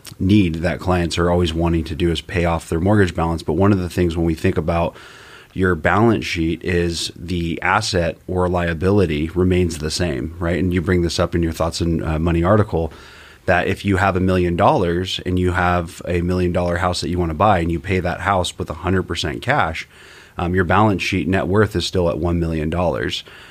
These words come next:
Um, it, it'd be the same thing if you financed it for one million dollars and kept the one million dollars cash, your net worth is still one million dollars.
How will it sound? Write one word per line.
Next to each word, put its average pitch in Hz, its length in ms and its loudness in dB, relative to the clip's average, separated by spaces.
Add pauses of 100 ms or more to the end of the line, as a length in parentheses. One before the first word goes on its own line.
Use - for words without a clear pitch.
(140)
Um, 85 300 -2
it, 69 100 -6
it'd 98 420 0
be 98 160 2
the 85 80 -2
same 92 240 0
thing 90 140 2
if 82 140 -2
you 85 80 -2
financed 95 560 2
it 80 160 -4
for 82 400 0
one 82 260 0
million 82 300 0
dollars 80 400 0
and 78 80 0
kept - 180 -2
the 85 60 -2
one 80 200 0
million 82 260 0
dollars 80 340 -2
cash, 82 480 0
your 85 100 2
net 78 200 -2
worth 78 240 -2
is 76 100 -4
still 78 320 -4 (100)
one 80 220 -2
million 67 260 -6
dollars. 62 480 -6